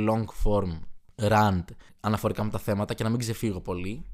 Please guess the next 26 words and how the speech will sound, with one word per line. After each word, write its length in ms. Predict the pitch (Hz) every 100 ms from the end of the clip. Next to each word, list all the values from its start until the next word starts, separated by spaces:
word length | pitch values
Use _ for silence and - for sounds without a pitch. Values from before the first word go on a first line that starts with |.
| -
Οπότε 260 | 131 175 170
θέλω 180 | 165
να 80 | 165
μου 60 | 143
πείτε 220 | 147 120
πώς 140 | -
σας 100 | 131
φάνηκε 280 | - 135 123
και 200 | 113 151
αυτό. 560 | 120 - - 98 127 - -
Θα 120 | -
ήθελα 180 | 156 185
πάρα 180 | 175 170
πολύ 220 | 160 156
να 120 | 151
μου 100 | 139
γράψετε 340 | 127 135 143 -
στα 120 | -
σχόλια 300 | 117 131 127
από 100 | 117
κάτω 380 | 107 120 120 117
πώς 220 | - 131
σας 120 | -
φάνηκε 260 | - 123 110
το 80 | -
επεισόδιο. 600 | - - 110 120 131